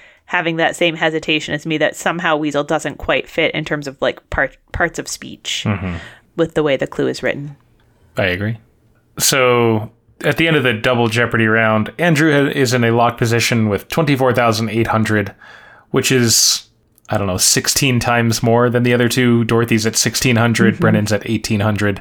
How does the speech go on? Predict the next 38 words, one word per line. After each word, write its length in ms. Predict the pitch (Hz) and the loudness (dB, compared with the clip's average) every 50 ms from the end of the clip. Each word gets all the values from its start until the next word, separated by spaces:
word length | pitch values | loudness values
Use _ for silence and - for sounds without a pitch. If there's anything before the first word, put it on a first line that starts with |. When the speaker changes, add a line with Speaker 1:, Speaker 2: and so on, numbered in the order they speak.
| - - - - - - - - - | -10 -20 -20 -20 -20 -20 -20 -10 -4
Speaker 2:
Uh, 180 | - 98 95 95 | -2 0 0 0
they, 220 | 92 120 131 123 | 2 2 0 0
the 200 | - - - - | 0 -4 -4 -4
two 200 | 110 - 151 147 | -2 0 2 2
of 60 | 131 110 | 2 2
them 160 | 107 104 98 | 2 0 0
just 200 | 107 98 - - | -4 -4 -6 -4
could 240 | - - 139 123 113 | -2 -2 -2 0 2
not 340 | 113 107 101 101 - - _ _ _ _ _ - - | 2 2 0 0 -2 -6 _ _ _ _ _ -16 -8
could 140 | - - 127 | -4 -4 -2
not 180 | 120 113 107 - | 0 0 0 0
get 140 | 113 107 | 0 0
anything 360 | 101 101 101 98 - 107 101 98 | 0 0 -2 -2 -2 -2 -2 -2
going, 320 | 104 101 98 98 95 95 | 0 0 0 0 -2 -2
and, 220 | 98 95 95 - | -4 -4 -6 -6
and 160 | - 101 92 95 | -6 -6 -6 -4
Andrew 280 | 95 95 90 92 92 | -6 -6 -6 -6 -8
just 280 | 87 - 90 - - - | -6 -6 -6 -4 -4 -2
dominated 460 | 110 95 92 92 90 87 87 90 85 | -2 -4 -4 -4 -6 -6 -8 -8 -6
the 80 | - 87 | -6 -6
whole 120 | 90 90 | -6 -6
time. 300 | - 95 95 90 90 - _ - - - - - - - - - - - - - - _ - | -6 -6 -6 -6 -8 -10 _ -16 -18 -16 -16 -16 -18 -18 -20 -20 -20 -20 -20 -20 -20 _ -6
Uh, 280 | - - 92 85 82 - | -2 -2 -2 -2 -2 -6
they 140 | - - 117 | -2 0 0
get 120 | 127 120 | 0 0
the 80 | 123 110 | 0 0
Final 240 | - 151 151 143 | 0 2 2 2
Jeopardy 300 | 131 135 139 135 - 131 | 2 0 0 0 0 0
category, 560 | 117 139 135 135 120 127 127 127 123 120 120 120 - | 2 2 2 2 2 2 2 4 4 2 0 -2 -4
Contemporary 760 | - - 127 117 - - 143 - 143 139 131 123 120 113 107 | -6 -4 -2 -2 0 -2 0 2 2 2 4 4 2 2 0
Playwrights, 1000 | - - - - - 147 156 151 131 104 95 104 - - - - - - - - 302 262 175 | -2 -6 -8 -2 0 2 2 4 2 0 0 -2 -6 -4 -2 -2 0 0 -2 -4 -6 -10 -6
and 140 | 127 117 107 | -4 -2 -2
the 80 | 104 | -4
clue, 400 | - - 151 151 147 143 139 143 | -2 0 2 2 4 4 2 2
the 80 | 107 110 | 0 0
murder 320 | 110 117 139 151 156 156 | 2 2 2 2 2 2
of 160 | 135 123 123 113 | 2 2 0 0
Gonzago, 720 | 123 113 104 92 110 113 123 131 117 101 87 85 87 | -2 -2 -2 0 2 2 2 2 0 -2 -4 -4 -6